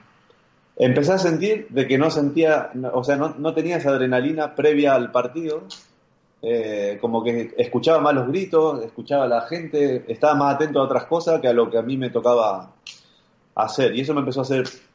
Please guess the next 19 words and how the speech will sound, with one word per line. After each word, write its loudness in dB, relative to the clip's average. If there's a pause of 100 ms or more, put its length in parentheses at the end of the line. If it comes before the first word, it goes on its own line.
(280)
a 0
pre-, -2
a 0
preocupar, 0
¿no? -12
Porque -12
digo, -6
"Uf, -12 (360)
¿cómo 0
hago 2
para 4
volver 2
a 2
sentir -6
lo -2
que -6
sentía, -4 (800)
eh, -6
antes?". -6